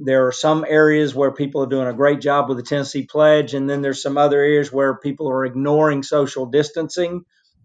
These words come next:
And I know that bars have gotten a lot of, of, uh, it's an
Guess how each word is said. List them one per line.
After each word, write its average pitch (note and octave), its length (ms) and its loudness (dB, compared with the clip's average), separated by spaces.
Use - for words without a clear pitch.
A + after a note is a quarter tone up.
And C3 540 -4
I C#3 60 -12
know C3 180 -4
that C3 220 -10
bars C#3+ 380 2
have B2 140 -16
gotten C#3 220 -4
a C3+ 60 -4
lot C3+ 300 -2
of, B2 200 -6
of, B2 500 -8
uh, B2 280 -6
it's - 200 -8
an C3+ 100 -6